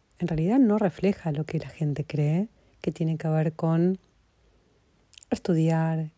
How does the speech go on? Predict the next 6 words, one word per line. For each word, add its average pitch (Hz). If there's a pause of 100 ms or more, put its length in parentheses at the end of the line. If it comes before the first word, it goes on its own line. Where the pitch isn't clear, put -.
(120)
casarte, 160
seguir 202
esa 175
línea 180 (560)
de 170
mandatos 160